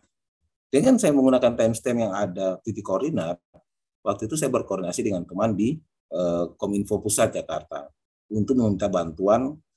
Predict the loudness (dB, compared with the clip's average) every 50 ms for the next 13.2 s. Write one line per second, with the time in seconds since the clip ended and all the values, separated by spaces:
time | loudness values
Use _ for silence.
0 | _ _ _ _ -6 -4 -2 0 0 0 0 0 0 -2 -2 -2 0 -2 -2 -2
1 | 0 2 2 2 0 -2 -8 _ _ _ -20 -20 -10 -4 0 0 0 0 -2 -2
2 | -2 -2 0 0 0 0 0 0 -2 -4 -6 -8 -14 _ _ _ _ _ _ -6
3 | -2 0 0 2 2 0 -2 -4 -10 -12 _ -10 -10 -10 -10 -16 -18 -20 _ _
4 | _ _ _ _ _ -8 -6 -2 0 0 0 0 0 -2 -2 -6 -8 _ _ _
5 | _ _ _ -8 -6 -6 -6 -6 -6 -10 -8 -6 -6 -8 -6 -8 -8 -8 -6 -4
6 | -4 -4 -6 -8 _ _ _ _ _ _ _ _ _ _ _ _ _ _ -16 -14
7 | -14 -14 -14 -14 -16 -6 -2 2 2 2 2 -2 -6 -8 -2 0 0 0 0 -2
8 | -8 -14 -12 -12 -6 -4 -2 -2 0 0 2 2 2 2 0 -4 -12 _ _ _
9 | _ _ _ _ -6 -6 -6 -6 -6 -4 0 2 2 2 2 0 -2 -2 -2 -4
10 | -4 -4 _ _ _ _ -20 -20 -16 _ -12 -12 -8 -2 -2 0 0 0 0 0
11 | -2 -4 -8 -12 -14 -16 _ _ _ _ _ _ -16 -14 -6 -4 -4 -4 -4 -4
12 | -2 2 2 2 2 2 4 6 6 6 6 4 0 -2 -2 -2 -2 -2 0 -2
13 | -2 -2 -4 -8